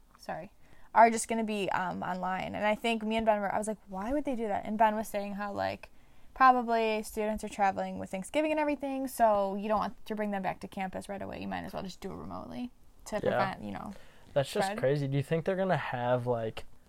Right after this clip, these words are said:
Speaker 2: their sort of, like, quote-unquote finals before they go? Or do you think the
Speaker 1: No, it said
Speaker 2: final
Speaker 1: the fi-, well,
Speaker 2: I mean, 'cause they could still give them, like, their, like, big exam before they go and then just have the last few weeks be, like,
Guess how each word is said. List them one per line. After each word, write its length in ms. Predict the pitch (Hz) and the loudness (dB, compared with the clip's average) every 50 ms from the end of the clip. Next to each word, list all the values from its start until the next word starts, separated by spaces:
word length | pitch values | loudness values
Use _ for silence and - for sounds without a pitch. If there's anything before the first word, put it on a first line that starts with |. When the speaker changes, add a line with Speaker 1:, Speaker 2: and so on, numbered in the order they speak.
| - - - - - - - - | -20 -20 -20 -20 -20 -18 -10 0
Speaker 2:
their 220 | 131 131 131 123 | 6 8 8 8
sort 260 | - - - 127 123 | 8 8 8 8 8
of, 160 | 127 120 110 123 | 8 6 6 6
like, 340 | 123 120 117 117 - - - - - _ - - - | 6 6 6 4 0 -6 -12 -18 -20 _ -20 -20 -10
quote-unquote 500 | - - 143 135 127 123 - 135 127 120 | 4 8 8 8 8 8 6 6 6 6
finals 500 | - - - 113 117 120 127 127 131 131 | 4 2 2 4 4 2 2 0 0 0
before 280 | - 123 - - 127 120 | -2 -4 0 2 2 4
they 100 | 113 104 | 2 2
go? 500 | 92 - 87 107 123 131 147 165 160 - - - | 2 2 4 6 6 6 4 4 0 -2 -6 -6
Or 40 | 123 | -4
do 60 | 123 | -4
you 60 | 123 | -2
think 300 | - 147 143 139 - - - | -2 -2 -4 -4 -6 -8 -4
the 80 | - 208 | 0 0
Speaker 1:
No, 80 | - 381 427 | 2 2 4
it 40 | |
said 60 | 381 - | 4 6
Speaker 2:
final 180 | 349 339 311 285 | 6 6 4 4
Speaker 1:
the 60 | 285 | 0
fi-, 240 | - - - - - - _ - - - - | 0 0 -2 -2 -2 -6 _ -20 -20 -20 -10
well, 320 | - 254 269 320 403 440 480 494 494 480 494 480 - - - | -2 0 2 4 4 2 0 -4 -10 -14 -16 -16 -18 -8 -2
Speaker 2:
I 80 | - 160 | 2 4
mean, 140 | 156 156 151 | 4 4 2
'cause 160 | - 160 151 | 2 2 4
they 120 | 151 175 170 | 4 4 4
could 200 | - 175 156 - | 2 -2 -6 -6
still 520 | - - - - - - 170 170 170 160 | -6 -8 -8 -10 -4 2 6 6 6 6
give 320 | 147 139 139 143 139 139 | 6 4 4 2 2 4
them, 220 | 135 139 135 131 117 | 2 2 2 2 0
like, 300 | 110 113 110 - - - - | 0 -2 -2 -4 -10 -16 -12
their, 280 | - 143 135 131 127 127 | -8 -2 2 4 4 4
like, 240 | 120 113 113 123 117 | 4 4 2 2 0
big 180 | 123 117 117 113 | -2 -2 -2 -2
exam 440 | 117 107 113 110 104 107 107 113 120 | -4 -4 -2 -2 -2 -2 -2 -2 -4
before 260 | 117 - - 120 110 | -4 -2 0 0 2
they 120 | 107 107 | 0 0
go 260 | 92 104 104 113 123 117 | 0 2 2 4 4 2
and 140 | 110 110 110 | 0 0 -2
then 100 | 113 110 | -4 -4
just 120 | 110 - | -2 0
have 120 | - 127 117 | 0 0 0
the 60 | 117 | 2
last 260 | 104 101 107 120 - | 2 2 0 0 -2
few 160 | - 110 107 | -4 -4 -2
weeks 260 | 104 107 113 123 - - | -2 -2 -2 -4 -6 -8
be, 180 | - 113 110 | -6 -4 0
like, 260 | 107 110 113 - - | 0 0 0 -2 -4